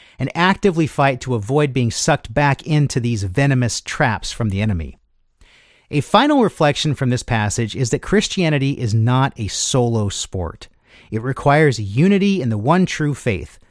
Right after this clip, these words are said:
cooperation in ministry, and the honest, humble desire to do the hard work needed,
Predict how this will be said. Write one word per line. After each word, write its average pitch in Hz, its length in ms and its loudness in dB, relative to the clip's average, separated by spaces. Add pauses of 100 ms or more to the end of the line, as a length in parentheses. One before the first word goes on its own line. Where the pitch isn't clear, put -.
(120)
cooperation 147 960 2
in 131 140 0
ministry, 165 580 2 (220)
and 156 380 0
the 123 260 -4
honest, 165 600 2
humble 190 500 2
desire 131 560 2
to 117 120 -6
do 117 140 0
the 104 80 -2
hard 139 340 2
work 127 320 -2
needed, 117 460 0